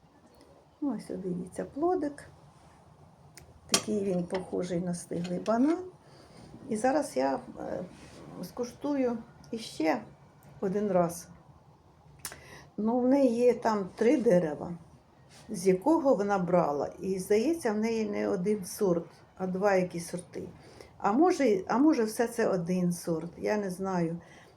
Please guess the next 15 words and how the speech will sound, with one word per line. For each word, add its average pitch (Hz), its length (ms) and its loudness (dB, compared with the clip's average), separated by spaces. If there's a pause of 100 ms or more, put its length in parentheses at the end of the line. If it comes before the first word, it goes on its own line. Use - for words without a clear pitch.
Ну, 202 380 -2 (1300)
азіміна 208 580 2
повинна, 208 600 0 (500)
м, 190 440 -2
е, 180 200 0 (920)
вона 208 300 0
одна 208 440 0
не 208 260 0
плодоносить. 214 1080 -2 (1300)
Е, 180 280 -2 (400)
плодоносить, 285 800 4
ну, 220 120 2
дуже, 214 460 2
напевно, 202 500 -2
мало. 185 600 0